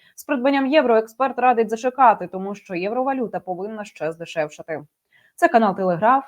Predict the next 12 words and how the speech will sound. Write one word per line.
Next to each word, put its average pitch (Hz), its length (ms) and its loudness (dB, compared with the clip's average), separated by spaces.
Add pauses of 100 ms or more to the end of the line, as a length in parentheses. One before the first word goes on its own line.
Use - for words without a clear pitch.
(100)
Мене 196 200 -2
звати 156 280 -4
Яна 226 300 -2
Порхун. 247 360 -4
Не 220 100 -4
забувайте 156 500 -4
про 147 120 -12
підписки 226 500 -6
та 220 160 -2
вподобайки. 185 880 0 (160)
До 160 200 -4
зустрічі. 175 680 -6